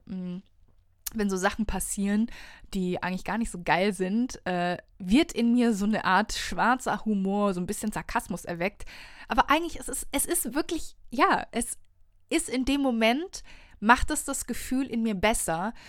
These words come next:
Und, äh, letzte Woche kam auch so die Frage zu mir, „Okay, egal, was du denkst oder was du erlebst, frag dich in dem Moment, wenn du Gedanken entdeckst, die jetzt vielleicht, ja, dir kein gutes Gefühl geben,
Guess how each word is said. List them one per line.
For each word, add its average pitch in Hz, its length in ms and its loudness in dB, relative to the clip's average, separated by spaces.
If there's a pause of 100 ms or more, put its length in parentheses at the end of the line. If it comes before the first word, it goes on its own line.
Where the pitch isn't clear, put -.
(220)
Und, 208 520 4
äh, 196 280 2
letzte 226 280 0
Woche 226 160 2
kam 226 220 4
auch 214 100 2
so 208 140 -2
die 202 80 -4
Frage 240 440 4
zu - 140 -4
mir, 208 200 0
„Okay, 190 200 -4
egal, 208 380 8 (400)
was 208 240 -2
du 214 100 2
denkst 202 580 4
oder 190 280 4
was 190 160 4
du - 80 -2
erlebst, 202 640 2 (260)
frag - 580 4
dich 302 380 0
in 208 160 0
dem 220 160 2
Moment, 214 680 0 (320)
wenn 202 180 0
du 226 80 0
Gedanken 254 760 2
entdeckst, 220 540 0
die 196 80 -4
jetzt 208 300 0
vielleicht, 190 800 -2
ja, 233 240 0
dir 170 160 -4
kein 226 180 -2
gutes 254 280 -2
Gefühl 262 340 -2
geben, 214 420 0